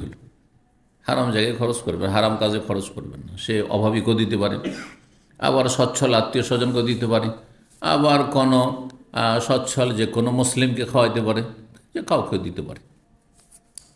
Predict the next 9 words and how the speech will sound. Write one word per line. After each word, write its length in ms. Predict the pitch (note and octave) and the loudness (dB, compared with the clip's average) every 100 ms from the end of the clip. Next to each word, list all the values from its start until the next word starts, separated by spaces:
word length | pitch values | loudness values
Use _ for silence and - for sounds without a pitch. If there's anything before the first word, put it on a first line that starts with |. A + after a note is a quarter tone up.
| _ _ _ _ _ _ _ _ _ - | _ _ _ _ _ _ _ _ _ 2
উপঢৌকন 520 | B2 C3+ C3 B2+ C3+ C3 | 6 8 8 8 8 6
হিসাবে, 280 | C3+ B2 B2 B2 - - | 8 6 4 0 -2 2
গিফট 220 | C#3 - C#3 | 4 6 4
হিসাবে 240 | - A#2+ A2+ | 4 2 2
দিতে 160 | A#2 A2+ G2+ | 0 0 0
পারে। 160 | F#2+ G#2 - - _ _ _ _ _ _ - | 0 -2 -8 -20 _ _ _ _ _ _ 0
তো 60 | G#2+ G#2+ | 2 2
বিষয়টি 340 | A#2 D3+ C3+ C3 A2+ | 0 2 2 2 0
আসলে 320 | - A#2 A2+ | 0 0 0